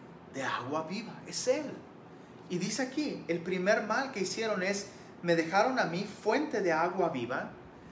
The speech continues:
Recuerda que para esa época, esta era una expresión, el agua viva,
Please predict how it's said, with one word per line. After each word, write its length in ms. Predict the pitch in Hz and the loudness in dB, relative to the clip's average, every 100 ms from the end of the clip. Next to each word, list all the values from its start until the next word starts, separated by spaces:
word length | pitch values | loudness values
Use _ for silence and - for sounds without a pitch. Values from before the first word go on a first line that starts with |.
| - - | -18 -4
Recuerda 460 | 156 160 185 208 180 | 0 6 8 8 4
que 180 | 165 - - - - - - - - | 0 -2 -14 -18 -18 -18 -18 -18 -4
para 340 | 143 139 135 139 | 0 2 2 2
esa 380 | 185 - 247 | 2 2 2
época, 540 | 147 - 123 117 160 - - - - - - - - - - - - | 2 0 -4 -4 -6 -6 -14 -18 -18 -18 -18 -18 -18 -18 -18 -18 -4
esta 260 | 165 165 196 | -2 0 2
era 120 | 180 | 2
una 160 | 180 170 | 2 0
expresión, 720 | 165 - 170 - - 185 127 | -2 0 0 0 -4 -4 -2
el 80 | 143 | 0
agua 240 | 156 170 | 4 4
viva, 260 | 165 165 | 4 0